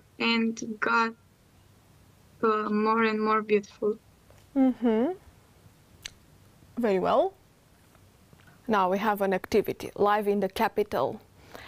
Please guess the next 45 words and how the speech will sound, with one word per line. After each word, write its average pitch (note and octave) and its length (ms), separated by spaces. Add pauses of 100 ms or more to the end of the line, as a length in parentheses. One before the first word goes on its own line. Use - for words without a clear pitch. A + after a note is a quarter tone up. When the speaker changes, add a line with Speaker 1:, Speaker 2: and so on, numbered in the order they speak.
(280)
Speaker 2:
So G3 460
I C#4 120
have E4 200
found A3+ 500
as G#3+ 120
a B3+ 60
teacher B3+ 380
that A#3 220
most D4+ 260
of D4 100
my D4 140
students G#3 400
have G#3+ 180
no F#3+ 200
idea F3+ 360
at F#3+ 160
all C4 320
of A3 220
what B3 220
life G#3+ 340
is G3+ 180
really G#3+ 220
like F#3+ 280
in G3+ 120
the F3+ 80
countryside, - 760
and G#3 120
neither F#3 260
do G#3+ 220
I, - 260 (180)
actually. G3 420
However, B3+ 640
most A#3 280
people E4+ 360
will G#3+ 140
have A3+ 240
something A3+ 380
to G3 100
say G#3+ 200
about G3 280
life C#4+ 300
in G3+ 80
the F#3+ 80
capital - 440
city E4 480